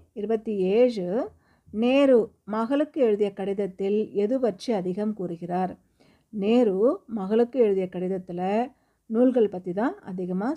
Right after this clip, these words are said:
சொல்லியிருப்பாரு. இருபத்தி ஏழுக்கான பதில் ஆப்ஷன் டி, நூல்கள். கேள்வி இருபத்தி எட்டு, சிறந்த சிந்தனையாளராகவும் கல்வியாளராகவும் விளங்கியவர் யார்?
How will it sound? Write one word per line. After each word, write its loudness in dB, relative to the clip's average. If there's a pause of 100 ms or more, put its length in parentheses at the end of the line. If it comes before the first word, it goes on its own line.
சொல்லியிருப்பாரு. -8 (100)
இருபத்தி -6
ஏழுக்கான 0
பதில் 0 (920)
ஆப்ஷன் -6
டி, 2
நூல்கள். -6 (440)
கேள்வி 4
இருபத்தி 0
எட்டு, -6 (400)
சிறந்த 4
சிந்தனையாளராகவும் -2
கல்வியாளராகவும் 0
விளங்கியவர் -2
யார்? -6